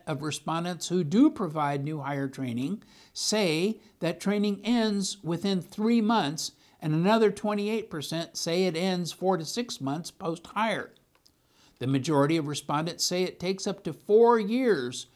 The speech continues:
for new employee investment in training to pay off.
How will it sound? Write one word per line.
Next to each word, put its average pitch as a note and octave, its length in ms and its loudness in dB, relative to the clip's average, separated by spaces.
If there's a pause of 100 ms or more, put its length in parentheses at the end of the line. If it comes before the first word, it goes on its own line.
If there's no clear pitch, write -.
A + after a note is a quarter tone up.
(220)
for E3 160 0
new F#3+ 220 4
employee F3 600 0
investment E3 640 -2
in D3 160 -4
training F#3 520 -2
to E3+ 80 -4
pay F3+ 240 -4
off. G3+ 380 2